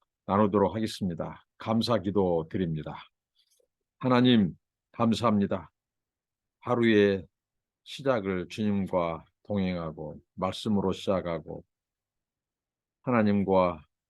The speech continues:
함께하게 하시니 감사합니다. 날마다 순간마다 주님 의지하고 주님 가까이하고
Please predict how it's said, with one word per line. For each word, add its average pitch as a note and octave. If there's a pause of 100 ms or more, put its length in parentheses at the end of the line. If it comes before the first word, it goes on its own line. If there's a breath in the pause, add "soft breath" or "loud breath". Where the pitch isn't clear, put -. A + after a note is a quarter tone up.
(1120)
함께하게 G#2+
하시니 F2
감사합니다. E2+ (720 loud breath)
날마다 A#2+
순간마다 G#2
주님 A2+
의지하고 G#2
주님 B2
가까이하고 G#2+